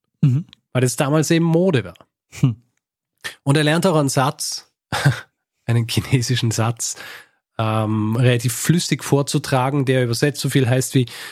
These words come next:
Speaker 2: „Ich bin ein Chinese aus einer weit entfernten Provinz jenseits der großen Mauer.“ Für den Fall, dass ihn jemand fragt, woher er kommt und wer er überhaupt ist.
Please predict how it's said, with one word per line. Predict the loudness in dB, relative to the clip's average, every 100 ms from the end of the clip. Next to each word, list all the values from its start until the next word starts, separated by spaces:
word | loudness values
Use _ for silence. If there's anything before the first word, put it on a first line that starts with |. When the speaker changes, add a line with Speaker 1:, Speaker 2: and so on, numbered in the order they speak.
| -20 _
Speaker 2:
„Ich | 0
bin | 2 2
ein | 0
Chinese | 2 4 4 4 2
aus | 4
einer | 2 2
weit | 0 0 0
entfernten | 0 0 0 0 -4
Provinz | 0 0 2 2 0 2
jenseits | 2 4 2 0 0 -8 -6
der | -6 -4
großen | -2 -4 -4 -4
Mauer.“ | -2 -2 -4 -8 _ _ _
Für | 0
den | 2 2
Fall, | 2 2 2
dass | -2 -2 0
ihn | 2
jemand | 4 2
fragt, | -2 -6 -6 -8 -18 -2
woher | 2 2
er | 2
kommt | 0 0 -2
und | 0
wer | 2 2
er |
überhaupt | 2 -2 -2
ist. | -6 -8